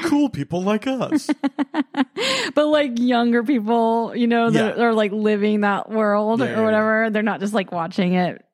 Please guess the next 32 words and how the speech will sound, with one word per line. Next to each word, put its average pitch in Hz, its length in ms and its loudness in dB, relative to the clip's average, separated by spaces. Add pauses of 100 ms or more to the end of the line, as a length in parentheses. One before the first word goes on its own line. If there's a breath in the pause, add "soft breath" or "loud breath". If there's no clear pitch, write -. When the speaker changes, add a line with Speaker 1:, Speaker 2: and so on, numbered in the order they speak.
Speaker 2:
like, 175 400 -2 (340)
being 190 180 2
like, 170 240 -6
"Thank 233 220 -2
God 247 180 2
I 285 60 2
didn't 294 220 2
have 226 180 -2
kids." 269 500 0
<laughs> - 1900 -2
Like, 254 180 2
"This 294 240 0
looks 269 220 -4
terrible. 285 880 0
Like, 247 240 0
this 254 160 0
looks 359 240 -2
really 403 340 0
scary 277 520 0
and 247 80 4
hard." 254 460 2
<laughs> 302 1600 -4 (880 loud breath)
If 262 160 0
you 294 180 2
watch 277 400 0
Euphoria, 233 840 2
it 208 160 0
is, 220 200 2
like, 202 280 -2
sort 202 240 0
of 190 200 2
like 170 600 0